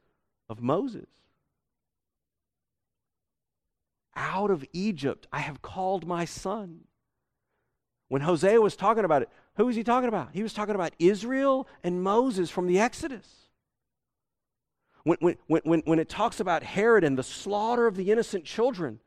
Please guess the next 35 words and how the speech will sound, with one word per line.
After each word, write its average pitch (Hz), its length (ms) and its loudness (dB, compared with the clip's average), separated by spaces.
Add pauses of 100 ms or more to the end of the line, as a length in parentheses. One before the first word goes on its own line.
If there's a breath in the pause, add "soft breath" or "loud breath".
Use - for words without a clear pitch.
(300 soft breath)
who 240 140 2
are 254 40 0
they 247 140 2
referring 240 540 -2
to? 180 280 -2 (420 soft breath)
They're 180 120 6
re-, 202 160 8
they're 175 100 2
referring 220 580 0
to 196 100 -10
the 170 100 -2
first 247 400 -8
time 226 200 -2
that 180 120 -2
happened 185 360 0 (160 loud breath)
with 180 280 2
Pharaoh. 226 420 2 (160 loud breath)
The 160 100 6
reason 185 680 2 (180 loud breath)
that 175 180 0
Moses 170 600 2
was 143 240 2 (140 loud breath)
saved 247 840 2
in 156 100 4
a 156 40 6
little 214 240 4
reed 208 440 -4
basket 190 600 -2 (220 loud breath)
out 220 280 4
of 190 180 4
the 170 100 4
river 226 600 2 (400 soft breath)
is 151 140 0
because 202 340 0
Pharaoh 220 600 4